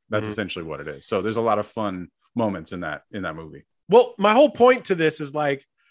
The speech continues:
Speaker 2: okay, why, you all live in Los Angeles. Why aren't you having a meeting together, right?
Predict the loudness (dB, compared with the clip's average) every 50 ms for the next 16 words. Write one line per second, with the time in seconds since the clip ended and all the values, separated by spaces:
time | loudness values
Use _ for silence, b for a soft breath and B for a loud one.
0 | _ _ _ _ _ -2 -2 2 4 4 6 6 6 4 2 -2 -6 -18 -14 -4
1 | 2 4 4 4 4 0 -6 -8 -12 -16 -16 -12 -8 -6 -4 -4 -2 4 6 8
2 | 8 8 8 8 6 6 6 6 4 4 4 4 2 2 0 -2 -2 -2 -2 -4
3 | -8 -10 -10 -12 -12 -14 -8 -4 -2 0 2 2 0 0 -2 -4 -2 0 0 0
4 | 0 0 -2 -4 -4 -4 -6 -6 -4 -4 -4 -6 -6 -8 -8 -8 -4 -2 0 -2
5 | -2 -4 -8 -12 -14 -16 -10 -4 -2 -2 -2 -2